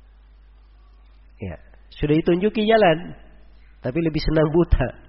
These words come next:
daripada dia menerima petunjuk Allah. Jelas ya? Nah, ini pembagian hidayah ini,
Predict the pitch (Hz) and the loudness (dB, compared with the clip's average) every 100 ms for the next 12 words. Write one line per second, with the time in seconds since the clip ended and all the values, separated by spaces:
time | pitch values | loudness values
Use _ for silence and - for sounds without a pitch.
0 | - - - - - 110 120 123 127 151 | -20 -20 -20 -20 -12 -8 -4 -2 0 -2
1 | 202 220 - - 120 127 127 135 143 127 | -4 -8 -12 -6 -4 -2 -2 0 -2 -2
2 | 120 123 110 101 92 - - - - - | -4 -4 -4 -8 -10 -12 -16 -20 -20 -20
3 | - - - - - - - - - - | -20 -20 -20 -20 -20 -20 -20 -20 -20 -20
4 | - - - - 131 123 190 269 - - | -20 -20 -14 -4 -2 0 0 -4 -12 -20
5 | - - - - - - - - 131 170 | -20 -20 -20 -20 -20 -20 -18 -4 0 0
6 | 170 156 156 170 165 156 143 139 135 135 | 2 2 4 4 2 2 2 4 2 2
7 | 175 | 0